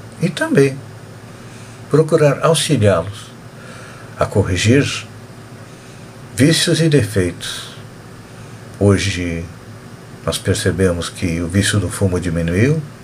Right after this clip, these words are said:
mas em compensação, o uso de álcool e de drogas pelos nossos jovens está crescendo. E por que isso acontece?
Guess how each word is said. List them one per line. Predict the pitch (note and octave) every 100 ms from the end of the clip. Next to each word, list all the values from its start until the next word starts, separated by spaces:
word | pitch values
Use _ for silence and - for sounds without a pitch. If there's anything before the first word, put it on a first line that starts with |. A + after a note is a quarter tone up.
| - - - - - - - - - - -
mas | F#2 E2+
em | G2
compensação, | - E2 F#2+ - G2 - G#2 D#3 D3 - - - - - - - - - - - - -
o | A2+
uso | G#2 G2+
de | G2+
álcool | F#2+ A#2+ G#2+ G#2
e | F#2+
de | G2
drogas | F#2+ G2+ A2 F2+
pelos | - G2 F#2
nossos | F2+ E2+ - -
jovens | F2+ A2 D#3 A#2 D#2 - - - - - - - - - - - - - - - -
está | - D2
crescendo. | E2 D2 - A2+ A#2+ G#2 - - - - - - - - - - - - - - - -
E |
por | A2+ D3
que | F#3+
isso | G3 -
acontece? | D3+ A2+ G#2 - - - -